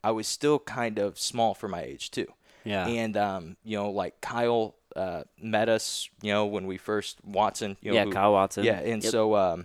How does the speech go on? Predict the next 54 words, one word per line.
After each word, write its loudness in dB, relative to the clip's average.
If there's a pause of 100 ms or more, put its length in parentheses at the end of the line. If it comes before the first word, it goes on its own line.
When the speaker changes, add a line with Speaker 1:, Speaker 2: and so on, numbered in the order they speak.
Speaker 2:
'Cause -2
that's 0
what 0
brought 2
him -6
to -6
Saint -10
Louis. -12
Speaker 1:
Yes, 0
he, -6
he -4
was -2
the, -2
the -6
jiu-jitsu -6
coach -8
there. 2
We, -6
we -8
talked -4
to -6
him -10
for -6
a -6
second, -8
like, -10
"Hey, -6
do -14
you -8
think -6 (360)
it's -4
okay 0
that, -2 (460)
you -4
know, -6
I -2
try -8
class -2
'cause -6
I'm -6
a -6
little -6
smaller?" -2
You -10
know, -4
and -8
he's -12
like, -12
"Well, -6
you -10
know, -4
we'll, -8
we'll -4
see." -8